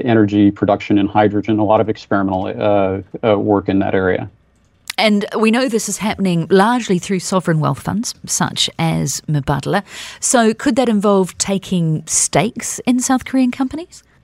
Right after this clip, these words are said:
Speaker 1: I'm sure that there will be, uh, interest, uh, in South Korea in, uh, gaining, uh, different types of, uh, investment instruments to try to build some of these, uh, sectors. Um,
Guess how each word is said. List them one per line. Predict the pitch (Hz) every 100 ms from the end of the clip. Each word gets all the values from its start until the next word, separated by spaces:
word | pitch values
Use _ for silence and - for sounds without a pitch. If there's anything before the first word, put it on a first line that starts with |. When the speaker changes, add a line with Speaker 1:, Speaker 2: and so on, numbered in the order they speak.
| -
Speaker 1:
I'm | 127
sure | 120 - 151 151 147
that | 117 -
there | 123 117
will | 110 113 117 110
be, | 104 117 107 107 104 110
uh, | 117 107 110 -
interest, | 131 - 110 107 - -
uh, | 139 117 113
in | 127 110
South | - 113 104 -
Korea | 120 113 107 110
in, | 120 110 101 101 104
uh, | 120 104 101
gaining, | 98 107 107 110 107 104 -
uh, | 110
different | 104 110 117 -
types | 110 104 -
of, | 107 101 - -
uh, | 120 104 101 107
investment | 143 117 107 101 - 101
instruments | 101 - 123 127 - - - -
to |
try | - - 104
to |
build | 98 104 104 104
some | - 110
of | 107
these, | 113 107 98 -
uh, | 143 101
sectors. | 98 107 101 - 127 127 - _ _ _ _ _ _ _
Um, | 113 104 107 101 101 101